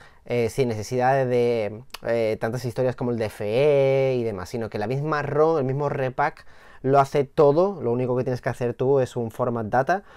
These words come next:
pero esto ya lo veremos más adelante cuando os enseñe cómo se instala. Bien, decir que es una rom, eh, bastante limpia, bastante rápida.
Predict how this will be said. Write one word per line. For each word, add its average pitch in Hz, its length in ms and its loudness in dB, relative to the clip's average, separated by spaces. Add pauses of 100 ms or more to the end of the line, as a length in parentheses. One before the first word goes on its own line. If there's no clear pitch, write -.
(160)
pero 165 200 4
esto 175 160 0
ya 170 80 6
lo 160 80 6
veremos 156 200 4
más 151 140 -2
adelante 147 380 2
cuando 131 320 2
os 123 160 -2
enseñe 139 500 -2
cómo 151 340 4
se 135 140 -8
instala. 107 540 -6 (640)
Bien, 151 340 4 (160)
decir 160 320 4
que 196 100 0
es 185 100 0
una 165 160 4
rom, 143 800 2
eh, 113 440 0
bastante 120 540 0
limpia, 160 440 0
bastante 127 420 0
rápida. 160 580 2